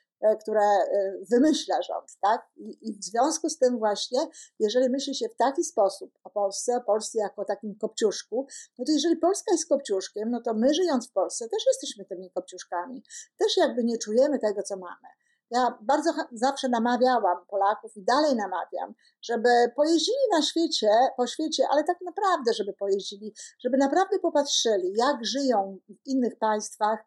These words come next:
jak żyją inni ludzie i jak się żyje w Polsce. Ja to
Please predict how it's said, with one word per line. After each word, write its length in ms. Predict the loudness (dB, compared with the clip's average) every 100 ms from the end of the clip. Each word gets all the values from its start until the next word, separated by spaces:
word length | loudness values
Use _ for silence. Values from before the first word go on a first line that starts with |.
| -16 -18 -4
jak 260 | 2 2 0
żyją 300 | 0 0 0
inni 280 | -2 -4 -2
ludzie 340 | -4 -2 -4
i 160 | -2 2
jak 200 | 2 0
się 160 | -4
żyje 220 | -2 -2
w 100 | -2
Polsce. 400 | -4 -6 -6 -8 0
Ja 200 | 2 2 -2
to 340 | -2 0 -2